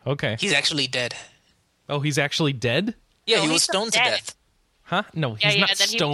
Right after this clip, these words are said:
Speaker 1: stoned. He was... turned into stone.
Speaker 3: Yeah, and then he was raised by the Tears of Mew.
Speaker 1: Okay.
Speaker 3: I don't remember. It's been so long since I've seen that movie.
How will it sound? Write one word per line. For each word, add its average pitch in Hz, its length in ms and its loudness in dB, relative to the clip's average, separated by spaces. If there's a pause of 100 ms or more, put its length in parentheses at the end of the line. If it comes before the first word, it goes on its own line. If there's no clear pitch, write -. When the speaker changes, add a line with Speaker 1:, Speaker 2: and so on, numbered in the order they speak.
Speaker 1:
stoned. 135 160 -2
He 120 160 -10
was... 143 100 -2
turned 165 320 -4
into 147 220 -4
stone. 101 420 -8 (300)
Speaker 3:
Yeah, 180 240 2
and 185 100 -6
then 190 320 -2
he 185 200 -8
was 185 280 -6
raised 180 480 0
by 175 580 0 (460)
the 175 220 -2 (500)
Tears 196 400 -2
of 180 120 -10
Mew. 185 280 -4 (460)
Speaker 1:
Okay. 143 180 -2
Speaker 3:
I 160 120 0
don't - 140 -6 (260)
remember. 151 140 -4
It's - 140 -6
been 175 160 -6
so - 360 2
long 139 240 0
since - 200 -8
I've - 160 0
seen - 200 -2
that - 160 -2
movie. - 440 -2